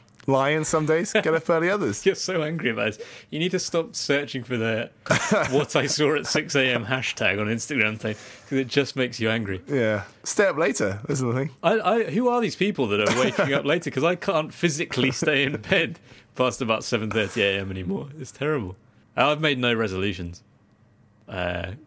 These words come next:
Speaker 2: 'cause, you know, more of the same.
Speaker 1: More of the same, yeah.
Speaker 2: <laughs>
Speaker 1: Have fun, yeah.
Speaker 2: Uh, yeah, we were, we were joking, weren't we? We were laughing before the show, uh, about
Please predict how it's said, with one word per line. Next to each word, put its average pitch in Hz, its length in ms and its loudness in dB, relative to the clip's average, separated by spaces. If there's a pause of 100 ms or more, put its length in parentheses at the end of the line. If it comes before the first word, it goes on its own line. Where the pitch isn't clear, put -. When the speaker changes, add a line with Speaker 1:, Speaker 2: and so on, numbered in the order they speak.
Speaker 2:
'cause, 95 200 -6 (220)
you 117 120 -8
know, 92 80 0 (180)
more 127 180 0
of 107 60 0
the 90 60 -6
same. 113 300 0 (360)
Speaker 1:
More 127 140 0
of 139 60 0
the 139 60 0
same, 127 400 2
yeah. 117 360 0
Speaker 2:
<laughs> 117 100 -10
Speaker 1:
Have 113 140 -6
fun, 110 240 0
yeah. 107 300 -2 (720)
Speaker 2:
Uh, 110 500 2
yeah, 117 420 -2
we 135 140 2
were, 139 220 2
we 156 180 2
were 139 80 2
joking, 107 360 0
weren't 127 120 -2
we? 113 80 -2
We 123 80 0
were 113 60 0
laughing 107 600 0
before 107 300 -4
the 113 80 -2
show, 101 300 -2 (520)
uh, 107 220 0
about 107 400 0